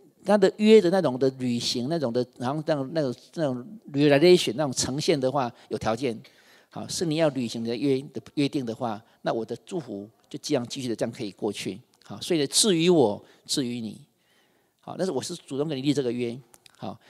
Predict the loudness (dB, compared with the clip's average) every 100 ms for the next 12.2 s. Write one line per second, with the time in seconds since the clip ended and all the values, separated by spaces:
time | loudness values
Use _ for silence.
0 | -8 0 2 6 6 4 0 2 2 2
1 | 2 2 2 0 0 -4 -4 -2 -2 -4
2 | -6 0 0 2 -2 -2 -4 -4 -6 -6
3 | -6 -8 -18 -16 -4 -2 -2 -2 -2 -2
4 | -2 -2 0 0 0 -4 0 2 2 -6
5 | -14 -20 _ _ _ _ _ _ _ -2
6 | 0 0 4 4 4 6 6 6 0 0
7 | -6 -8 -16 _ -18 -10 -6 -2 -2 -2
8 | -6 -4 -2 -2 -6 -10 -12 -10 -8 -6
9 | -4 -4 -4 -12 -18 _ _ _ -16 -6
10 | -2 2 2 2 -2 -4 -4 -6 -8 -12
11 | -16 -14 -10 -8 -8 -6 -2 -2 -4 -6
12 | -8 -12